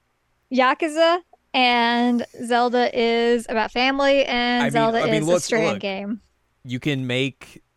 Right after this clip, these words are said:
Speaker 2: Link a car, and he could live his life a quarter mile at a time.
Speaker 1: You're right. You're right. Anyway, you wanna talk about the story?
Speaker 2: <laughs> Uh, I will say, going off of, like, the squad part, I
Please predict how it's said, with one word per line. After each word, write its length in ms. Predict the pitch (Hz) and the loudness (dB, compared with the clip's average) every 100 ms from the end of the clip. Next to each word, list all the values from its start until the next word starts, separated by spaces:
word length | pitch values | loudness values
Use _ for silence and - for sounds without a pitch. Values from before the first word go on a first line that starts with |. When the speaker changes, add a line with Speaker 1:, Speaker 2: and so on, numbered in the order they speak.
| _ _ _ | _ _ _
Speaker 2:
Link 360 | 131 123 131 - | -10 -6 -8 -8
a 60 | |
car, 420 | 113 - 120 135 139 | -12 -2 2 2 0
and 160 | 110 | -4
he 100 | 113 | -8
could 180 | - 107 | -6 -6
live 200 | 110 113 | -2 -2
his 200 | 120 104 | -4 -4
life 200 | 110 104 | -4 -6
a 40 | |
quarter 260 | - 107 104 | -6 -4 -2
mile 300 | 98 98 98 | -4 -6 -6
at 100 | - | -10
a 20 | |
time. 460 | - 98 95 80 107 _ _ _ _ _ 190 | -12 -14 -16 -20 -20 _ _ _ _ _ -14
Speaker 1:
You're 140 | 196 | -10
right. 260 | 220 240 - _ _ _ _ _ _ _ _ _ _ _ | -8 -8 -12 _ _ _ _ _ _ _ _ _ _ _
You're 140 | 214 196 | -16 -14
right. 220 | 220 - _ _ _ _ _ _ _ _ _ _ _ _ _ _ | -14 -18 _ _ _ _ _ _ _ _ _ _ _ _ _ _
Anyway, 300 | 254 254 226 | 0 2 2
you 80 | 233 | 2
wanna 180 | 254 262 | 0 0
talk 100 | 262 | -2
about 120 | 254 | -2
the 60 | |
story? 440 | 208 220 220 220 220 | -6 -8 -6 -8 -10
Speaker 2:
<laughs> 60 | - - - _ - - - - | -16 -20 -20 _ -20 -20 -20 -4
Uh, 140 | 120 | -2
I 80 | 135 | 2
will 160 | 175 180 | 4 4
say, 400 | 160 143 127 117 | 2 0 0 -4
going 240 | 117 117 | -6 -4
off 160 | 110 107 | -6 -8
of, 100 | 104 | -8
like, 160 | 101 | -8
the 80 | - | -10
squad 380 | 98 - 101 104 | -12 -8 -6 -6
part, 360 | - 107 107 - _ | -6 -6 -8 -10 _
I 100 | 117 | -6